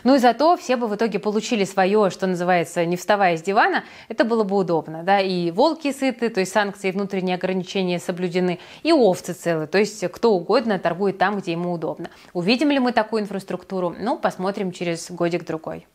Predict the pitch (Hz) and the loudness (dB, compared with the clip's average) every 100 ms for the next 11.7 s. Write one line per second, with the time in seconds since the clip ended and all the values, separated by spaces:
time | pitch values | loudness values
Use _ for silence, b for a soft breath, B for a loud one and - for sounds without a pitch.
0 | - 208 403 453 285 - 262 254 247 233 | -4 0 2 2 2 -2 -2 0 0 0
1 | 233 262 262 233 214 226 233 214 220 214 | 2 0 0 -2 0 2 2 2 2 2
2 | 220 330 392 240 180 202 269 262 220 226 | 4 4 4 2 0 -2 2 2 0 -2
3 | 233 214 220 311 294 208 226 - 214 247 | -4 0 2 2 0 -4 -4 -6 -6 -2
4 | 233 226 220 208 190 196 214 226 220 208 | -2 -2 0 2 2 4 4 4 0 0
5 | 226 220 233 185 165 143 B B B 190 | -2 0 -2 0 -2 -4 B B B -2
6 | 202 254 320 254 220 226 269 226 185 - | 2 4 2 2 0 2 0 0 -2 0
7 | 214 196 175 254 254 208 - 233 254 - | 0 2 2 2 2 -4 0 -2 -2 -16
8 | - 269 208 185 180 254 202 185 180 190 | 0 2 2 0 0 0 0 -2 0 0
9 | - 233 208 180 175 185 180 196 202 185 | 2 2 2 0 0 0 2 2 0 -4
10 | 170 196 226 233 170 165 185 185 185 202 | 0 4 4 2 -2 0 0 0 -2 0
11 | 180 - 175 - 262 294 | 0 0 -2 2 2 2